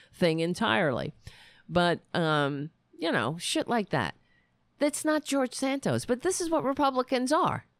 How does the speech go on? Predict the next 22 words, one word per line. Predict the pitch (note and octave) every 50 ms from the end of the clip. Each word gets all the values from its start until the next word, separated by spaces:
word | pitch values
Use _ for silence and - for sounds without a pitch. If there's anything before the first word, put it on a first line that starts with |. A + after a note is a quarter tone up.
| _ _
They | F3+ E3+ F#3+ A#3 B3+ C4 C4
are, | B3 A#3 A#3+ A#3+ A#3+ A#3 A#3 A3+ A3+ A#3+ F#3+ - -
uh, | - E2+ F2 - A#2 A#2 - -
you | - D#4
know, | F4 D#4 C#4+
they | B3 C#4 C#4
can't | - - - C4+ C#4 - B3
help | - - A#3+ A#3+ D4+ - -
it. | C3 F#2+ - - _ _ _ _
In | - G#3+ A3+ A#3
every | A3 A3 A3 G#3+ A#3 C4+ C4+ C4 B3+
Republican | A#3 A#3+ B3+ A#3+ - G#3 A#3 A3+ A3+ A#3+ B3 - B3 A#3+ A#3+
chest | - - D#4 D#4+ C#4 A3+ - - - - - - - _ _ -
beats | F#3 C4 C#4+ C#4+ - -
the | - - C4+ C4+
heart | G#3+ G#3 G#3 G#3 G#3+ A#3
of | A#3+ A3+
fascism. | - B3 C4 C4+ C#4+ - - A3+ F#3+ D3 C#3+ B2 A#2 - - - - - - -
They | E3 G#3 A#3+ C4 C4
are | C4 B3+ B3
banning | G3+ F#3 G#3+ A#3 B3+ B3+ B3+ B3+ B3+ A#3+ A#3+ G#3
books. | F#3+ B3+ C#4+ - - - _ _ - - - - -